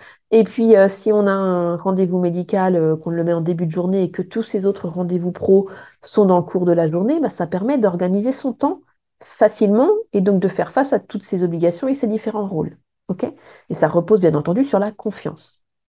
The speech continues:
Cela permet également, en parallèle de, de ces éléments-là propres à, à l'agenda, concrètement, et à ces rôles que l'on a tous à jouer dans, dans sa vie. Cela permet également à certaines personnalités sensibles de s'échapper de l'open space,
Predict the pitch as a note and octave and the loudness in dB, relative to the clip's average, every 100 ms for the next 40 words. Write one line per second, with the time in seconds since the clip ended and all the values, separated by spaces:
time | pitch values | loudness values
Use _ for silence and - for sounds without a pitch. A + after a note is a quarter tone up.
0 | _ _ _ - A#3 C#4 C4+ A3 A3 - | _ _ _ 2 4 6 4 4 2 2
1 | A3 A#3 A3 F#3+ - D#3+ G#3 G3+ G3+ F#3 | 4 4 4 2 -2 -4 -4 0 0 0
2 | E3+ E3 E3 F3 E3+ E3+ E3 E3+ F3+ - | -2 -2 -4 -4 -2 0 0 0 -2 -2
3 | E3 - C#3+ C#3 C#3+ C#3+ D#3 F#3 C#4+ - | -4 -4 -8 -4 -2 0 0 0 -2 -6
4 | D#3 D#3+ G#3+ D4+ - - - _ _ _ | -8 -4 -4 -4 -8 -20 -20 _ _ _
5 | - E3 D#3+ - - F3 F#3+ F3+ D#3 D3 | -2 0 0 -2 -2 2 2 0 -2 -2
6 | D3 D3 D#3 - C#3 E3 D3 C#3+ - G2 | -2 -4 -8 -6 -6 -4 -4 -6 -14 -16
7 | - - D3+ D3 D#3+ A#3 G#4 - - G3+ | -14 -12 -10 -4 -2 0 -2 -6 -4 2
8 | G3+ G3+ F3+ F3+ E3+ F3 G3 C#4+ A#3 F#3+ | 2 2 0 0 2 2 2 0 -2 -4
9 | - E3+ D#3+ D#3 - D#3 D3 D3 D3 - | -4 -6 -4 -8 -4 -2 -2 -2 -8 -4
10 | G#3+ F#3+ - F4+ A3 D#3 E3 F3 - C#4 | -6 -4 -2 2 4 2 0 -2 2 0
11 | C#4 B3 A#3 F3 D3+ C#3+ F3+ - C4+ D4+ | 0 0 0 2 0 -2 -6 -4 -4 -4
12 | - | -8